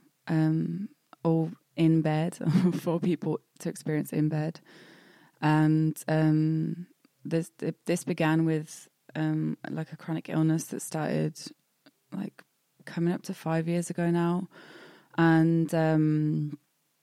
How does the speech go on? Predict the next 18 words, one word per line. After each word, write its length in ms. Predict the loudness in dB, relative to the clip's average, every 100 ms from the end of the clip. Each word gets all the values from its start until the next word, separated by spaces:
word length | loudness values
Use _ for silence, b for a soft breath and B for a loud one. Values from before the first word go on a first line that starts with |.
| _ _ _ _ _ _ _ _ -20 _ _ _ _ -4
I 60 |
spent 320 | -2 2 2 4
a 60 |
lot 140 | 2 2
of 80 |
time 300 | 0 2 4
numbing 320 | 6 6 4 4
myself, 840 | 0 -2 -2 0 -2 -6 -14 -18 -20 _ _ _
actually, 600 | -14 -6 -2 0 0 -2
f-, 340 | -6 -12 -20 -20
for, 320 | -20 -6 -2
like, 300 | -2 -2 -4
years 460 | 0 2 2 0 -4
at 80 | -10
the 60 |
beginning 400 | -6 0 2 4
of 100 | 2
this 480 | 0 -2 -2 -6 -16